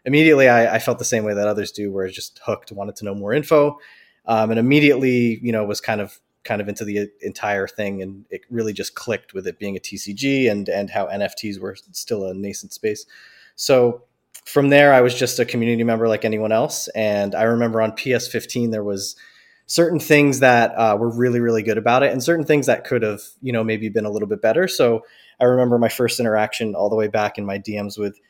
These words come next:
Kalos was actually me giving, like, some, some pretty critical feedback, uh, <laughs> on the experience. And looking back, it's kind of ironic now because, you know, that's what I do is I take, make sure to take all of your feedback in and make sure it's, it's incorporated into what we do. But yeah, and from there, it was just a relationship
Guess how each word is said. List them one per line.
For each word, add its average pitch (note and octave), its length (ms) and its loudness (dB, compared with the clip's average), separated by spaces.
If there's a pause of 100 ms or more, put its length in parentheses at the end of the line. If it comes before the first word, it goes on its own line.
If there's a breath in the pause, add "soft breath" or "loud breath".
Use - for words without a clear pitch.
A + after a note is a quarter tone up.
(300)
Kalos E3+ 480 6
was C3 140 0
actually A#2+ 300 2
me A#2 120 0
giving, A2 300 0
like, G#2 160 -4
some, G2 400 -8
some - 260 -12
pretty A#2 220 -6
critical A2 340 -4
feedback, G#2 720 -4
uh, A#2 260 6 (140)
<laughs> A3 260 4
on F#3 140 10 (100)
the A#3 80 4
experience. E3+ 720 4
And D#3 100 2
looking D#3 300 2
back, B2+ 460 4 (360 loud breath)
it's C#3+ 200 2
kind D3 200 8
of C#3+ 60 4
ironic C3 460 8
now C3 120 8
because, B2 360 0
you B2+ 60 2
know, A#2 100 4
that's A#2+ 160 0
what B2 100 2
I A#2 80 6
do A#2 180 0
is A2+ 120 0
I G#2+ 80 2
take, - 260 -6
make A#2 160 -4
sure A2 140 -6
to A2+ 40 -10
take - 220 -6
all A2+ 120 4
of A2 100 0
your D#3+ 100 6
feedback C3+ 420 4
in A#2 120 2
and A2+ 100 -2
make A2 140 -4
sure G#2+ 180 -8
it's, - 320 -12 (340 soft breath)
it's A#2 140 -6
incorporated A#2 480 2
into A2 200 -2
what G#2 120 -2
we G#2+ 100 -4
do. B2 240 0
But G#2+ 280 0
yeah, A#2+ 220 4
and B2 200 -2
from C#3+ 200 4
there, C#3 180 6
it B2 60 2
was A#2+ 120 -4
just B2+ 220 -6
a - 20 0
relationship A2+ 560 0